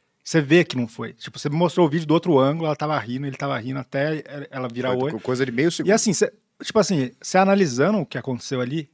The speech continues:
Speaker 1: é muito assim, o Chris Rock tava fazendo as piadas, viu a família Smith ali na frente, e a piada é a piada mais mild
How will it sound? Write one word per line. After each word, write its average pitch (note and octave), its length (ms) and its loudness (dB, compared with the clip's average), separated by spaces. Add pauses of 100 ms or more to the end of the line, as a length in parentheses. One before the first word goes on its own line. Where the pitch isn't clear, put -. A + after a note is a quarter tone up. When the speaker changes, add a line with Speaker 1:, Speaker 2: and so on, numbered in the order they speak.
Speaker 1:
é - 60 -10
muito E3+ 240 0
assim, B2 380 -4
o C3+ 40 -20
Chris - 180 -4
Rock D3 140 0
tava D#3 140 -2
fazendo D3+ 180 -8
as C#3+ 60 -8
piadas, D#3+ 320 0
viu D#3+ 140 2
a G3 40 0
família E3 260 -2
Smith C#3+ 300 -6
ali D3 120 -4
na D3+ 120 -4
frente, D#3 460 -4
e D#3 100 -2
a D3+ 60 0
piada F3 540 0
é D#3+ 100 -10
a C#3+ 60 -2
piada D3 260 -2
mais D#3 460 -2
mild D#3+ 560 2